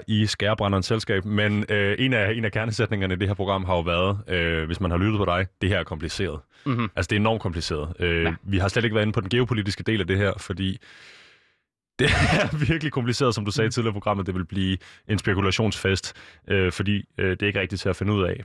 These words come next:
Speaker 1: præcis, hvad, øh, overvejelserne bag det her er. Øhm, og vi skal nødt til at blive konspiratoriske i, i øvrigt. Men Anders, øh, hvad skal der ske nu?
Speaker 2: Øh, jamen, der skal ske det, at vi ligesom fortsætter det, vi, det, vi,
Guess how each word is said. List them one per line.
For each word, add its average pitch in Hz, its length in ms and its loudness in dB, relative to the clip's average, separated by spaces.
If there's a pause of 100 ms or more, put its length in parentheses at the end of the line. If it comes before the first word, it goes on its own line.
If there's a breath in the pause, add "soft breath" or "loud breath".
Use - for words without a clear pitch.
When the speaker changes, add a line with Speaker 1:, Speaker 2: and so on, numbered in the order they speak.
Speaker 1:
præcis, 90 340 -2
hvad, 87 320 2
øh, 85 160 0
overvejelserne 90 520 0
bag 85 200 -2
det 85 100 -2
her 80 120 0
er. 80 180 0 (460 loud breath)
Øhm, 85 720 0 (800 loud breath)
og 127 80 2
vi 117 60 4
skal 117 220 0
nødt 110 220 2
til 110 60 2
at 95 80 2
blive 85 140 -4
konspiratoriske 92 720 0
i, 85 300 0
i 95 140 2
øvrigt. 95 260 2
Men 107 120 2
Anders, 104 400 0
øh, 98 280 2 (200)
hvad 127 160 0
skal 135 120 -4
der 117 40 -4
ske 147 160 -2
nu? 135 140 0 (1400)
Speaker 2:
Øh, 156 680 4
jamen, 135 260 2
der 123 80 0
skal 123 180 -2
ske 180 240 2
det, 156 240 4
at 127 200 0
vi 123 60 -4
ligesom 107 720 0 (180)
fortsætter 117 760 0 (240)
det, 107 160 -2
vi, 95 300 0
det, 117 260 0
vi, 101 240 0